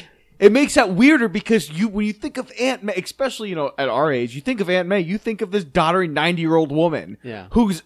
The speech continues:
Speaker 1: incapable of most things except
Speaker 2: They've, they, in the comics now, they've, they've totally modernized her.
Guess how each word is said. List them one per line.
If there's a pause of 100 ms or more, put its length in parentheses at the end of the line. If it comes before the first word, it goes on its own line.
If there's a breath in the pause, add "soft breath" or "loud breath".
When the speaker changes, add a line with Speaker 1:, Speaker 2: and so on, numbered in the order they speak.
(120)
Speaker 1:
incapable
of
most
things
except
Speaker 2:
They've,
they,
in
the
comics
now,
they've, (540 soft breath)
they've (320)
totally
modernized
her.